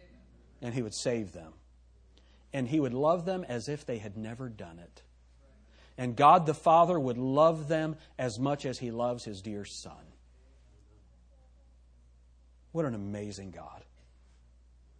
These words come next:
What an amazing Savior. Then look at what it says.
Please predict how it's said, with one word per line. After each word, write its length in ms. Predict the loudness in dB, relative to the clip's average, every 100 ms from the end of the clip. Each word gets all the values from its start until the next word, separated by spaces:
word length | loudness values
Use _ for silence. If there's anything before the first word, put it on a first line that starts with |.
| -6
What 140 | -4
an 100 | -4
amazing 680 | -6 -8 -8 -8 -8 -8 -10
Savior. 540 | -10 -12 -14 -20 -20 -20 -20 -20 -20 -20 -20 -20 -20 -20 -18 -6
Then 140 | -2
look 140 | -2
at 60 | -4
what 140 | -10
it 100 | -12
says. 380 | -14 -16 -20 -20